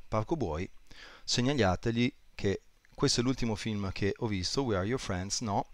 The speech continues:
<laughs> segnalategli, <laughs> tra l'altro molto carino, ehm, che questo è il canale dove venire per capire effettivamente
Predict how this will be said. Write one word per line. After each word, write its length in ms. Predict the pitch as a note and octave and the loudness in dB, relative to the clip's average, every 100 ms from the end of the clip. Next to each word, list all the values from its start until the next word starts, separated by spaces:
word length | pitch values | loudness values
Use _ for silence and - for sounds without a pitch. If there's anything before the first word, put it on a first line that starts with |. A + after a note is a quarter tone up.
| - | 0
<laughs> 200 | - A#2 | 2 4
segnalategli, 840 | - A#2+ A#2+ A#2 A2 A#2 G2+ G2 G2 | 4 4 4 6 4 4 0 -2 -2
<laughs> 1000 | - - - - F#2+ - - - - - | -8 4 6 6 2 -6 -10 -14 -12 0
tra 120 | A2+ | 6
l'altro 220 | B2+ A2+ | 6 4
molto 220 | G#2+ G#2 | -2 -2
carino, 440 | G#2+ F#2 F2 E2+ - - - - - - - | -2 -2 -2 -2 -2 -2 -10 -10 -10 -10 0
ehm, 720 | G#2+ G#2 G2+ G2+ G2 F#2+ F#2 - | 4 4 2 0 -2 -4 -8 -2
che 140 | - | -2
questo 560 | - E3 B2+ - G#2+ F2+ - - - - - | 4 6 6 4 0 0 -6 -14 -18 -18 2
è 420 | G#2+ G2+ F#2+ F#2+ | 4 6 4 0
il 140 | B2 - | -4 4
canale 360 | B2 A#2 G2+ | 6 6 4
dove 180 | G2 G2+ | 2 0
venire 420 | A#2 A2 D#2+ G#2+ - - - - - | -2 -2 -2 -4 -6 -20 -20 -20 -10
per 360 | - A2+ G2+ - | 4 6 6 2
capire 380 | - B2+ A#2+ A2 | 0 2 2 0
effettivamente 800 | G2+ A#2 - A#2 A#2 G#2 G#2+ - | 0 -2 0 0 0 -2 -2 -2